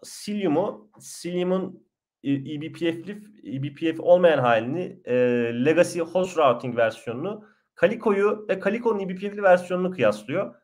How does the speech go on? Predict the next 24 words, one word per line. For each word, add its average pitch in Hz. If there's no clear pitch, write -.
Bence 180
çok 165
değerli 156
bir 165
benchmark 127
çünkü, 160
e, 113
bunu 151
bare 151
metal, 160
e, 113
ciddi 139
serverlar 147
üzerinde 143
çalıştırmışlar 113
ve, 135
e, 107
burada 127
ciddi -
bir 139
trafik 127
var. 139
Yani 110
sonuç, 139